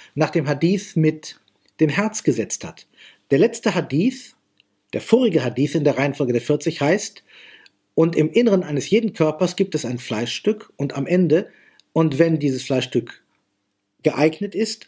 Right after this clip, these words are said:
aufrichtig gesund ist, ist der ganze Körper gesund." Das ist doch in der Tat das Herz. Und hier in diesem Hadith kommt An-Nasiha, die aufrichtige, der aufrichtige Wille, seinem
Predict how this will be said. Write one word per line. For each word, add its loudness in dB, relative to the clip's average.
aufrichtig 0
gesund 0
ist, -4
ist -6
der 0
ganze -4
Körper -4
gesund." -2
Das 0
ist -8
doch 0
in -4
der 0
Tat -6
das -4
Herz. -6
Und 0
hier 2
in 0
diesem 2
Hadith -2
kommt 0
An-Nasiha, 0
die 0
aufrichtige, 0
der 2
aufrichtige 0
Wille, 2
seinem -2